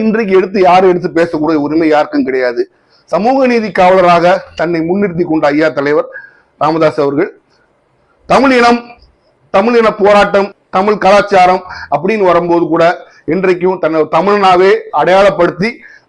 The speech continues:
அதற்குரிய நடவடிக்கைகளை செய்தவர் தான் ஐயா ராமதாஸ். உதாரணமா அவரோட மக்கள் தொலைக்காட்சி அந்த காலத்துல நீங்க பாத்தீங்கன்னா அது ஒரு வித்தியாசம், மத்த சேனலுக்கும் அதுலயும் ஒரு வித்தியாசம் இருக்கும். சினிமா எல்லாம் போட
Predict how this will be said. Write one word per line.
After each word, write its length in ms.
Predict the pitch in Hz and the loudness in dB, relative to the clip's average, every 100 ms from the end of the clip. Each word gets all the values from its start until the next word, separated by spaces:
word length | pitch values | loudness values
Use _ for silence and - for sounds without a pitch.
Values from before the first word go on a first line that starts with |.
| 139 | -2
அதற்குரிய 360 | 175 185 196 170 | -2 0 0 0
நடவடிக்கைகளை 500 | 165 175 151 165 160 | 2 0 0 -2 -2
செய்தவர் 340 | 156 151 147 139 | -2 0 0 -2
தான் 120 | 165 | -2
ஐயா 140 | 143 135 | -2 -2
ராமதாஸ். 340 | 123 123 120 - | -4 -6 -6 -4
உதாரணமா 420 | 175 190 170 151 208 - | 0 0 0 -2 -2 0
அவரோட 220 | 151 151 147 | 0 0 -4
மக்கள் 260 | 147 196 180 | -4 -4 -2
தொலைக்காட்சி 420 | 170 156 156 151 | -2 -2 -4 -4
அந்த 100 | 139 | -4
காலத்துல 300 | 147 170 160 147 | -4 -2 -4 0
நீங்க 160 | 151 139 | -2 -2
பாத்தீங்கன்னா 480 | 135 147 135 127 160 240 - - - | -2 -2 -2 -2 -2 -4 -12 -14 -2
அது 100 | 285 233 | 2 2
ஒரு 80 | 185 | 0
வித்தியாசம், 460 | 180 208 196 147 | 0 0 0 -4
மத்த 180 | 156 175 175 | -4 -4 -2
சேனலுக்கும் 400 | 180 180 175 170 | -2 0 0 -2
அதுலயும் 340 | 156 170 185 - - - | 0 0 -2 -4 -14 -6
ஒரு 80 | 151 156 | -2 0
வித்தியாசம் 320 | 156 190 175 | 2 0 0
இருக்கும். 220 | 156 170 | -4 -4
சினிமா 280 | 185 175 165 | -4 -2 0
எல்லாம் 180 | 151 151 147 | 0 -2 -2
போட 160 | 160 | -2